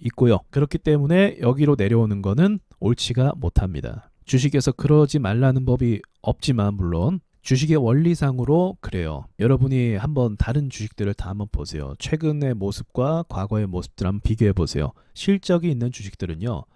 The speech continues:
받쳐줍니다. 요 정도에서. 근데 지금은 실적이 있음에도 이렇게 갔다가 이렇게 돼버렸죠. 그러니까 요거는 인위적인가?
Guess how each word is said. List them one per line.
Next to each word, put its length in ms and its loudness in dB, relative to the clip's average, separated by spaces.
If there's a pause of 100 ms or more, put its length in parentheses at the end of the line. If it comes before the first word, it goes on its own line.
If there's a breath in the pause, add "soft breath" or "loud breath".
(120)
받쳐줍니다. 720 -6 (320)
요 100 0
정도에서. 560 -4 (400 soft breath)
근데 320 0
지금은 280 -2
실적이 440 0
있음에도 640 -4
이렇게 280 -6
갔다가 440 -4
이렇게 280 2
돼버렸죠. 520 -2 (260)
그러니까 140 0
요거는 400 2
인위적인가? 840 -2